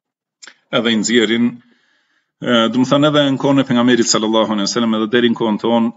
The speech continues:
edhe para kohës pejgamberit sallallahu alaihi wasallam, ka, e, ka thënë Allahu subhanahu wa taala, gjithashtu për kohën e pejgamberit sallallahu alaihi wasallam,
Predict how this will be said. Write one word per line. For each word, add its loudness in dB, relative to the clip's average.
edhe -2
para 0
kohës 0
pejgamberit -2
sallallahu -4
alaihi -6
wasallam, -6
ka, -4
e, -6
ka -2
thënë -2
Allahu 0
subhanahu -10
wa -20
taala, -8
gjithashtu -6
për -12
kohën -4
e -18
pejgamberit -8
sallallahu -10
alaihi -8
wasallam, -10